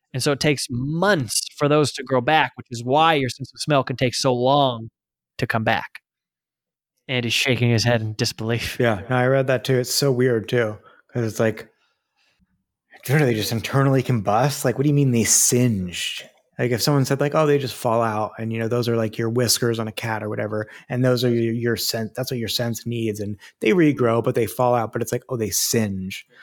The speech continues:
Speaker 2: So that makes
Speaker 1: Well, covid is a little tiny little smoker person that goes up in your,
Speaker 2: <laughs>
Speaker 1: your nose and smokes, and just burns your hairs.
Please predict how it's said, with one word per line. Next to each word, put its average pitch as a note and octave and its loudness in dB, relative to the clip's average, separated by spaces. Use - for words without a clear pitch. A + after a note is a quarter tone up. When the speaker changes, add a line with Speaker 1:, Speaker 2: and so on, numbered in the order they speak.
Speaker 2:
So B2 -2
that C3 4
makes C3 2
Speaker 1:
Well, D3 2
covid A#3 2
is D3 4
a C#3+ 4
little F#3+ 4
tiny G3 4
little G3 4
smoker E3 2
person C#3+ 2
that C3 0
goes C#3+ 2
up D3 2
in F#3 2
your, F#3 2
Speaker 2:
<laughs> - -20
Speaker 1:
your F#3 0
nose F#3+ 2
and - -8
smokes, G#3+ 2
and D3 -12
just - -10
burns F3 2
your F3 2
hairs. E3+ 0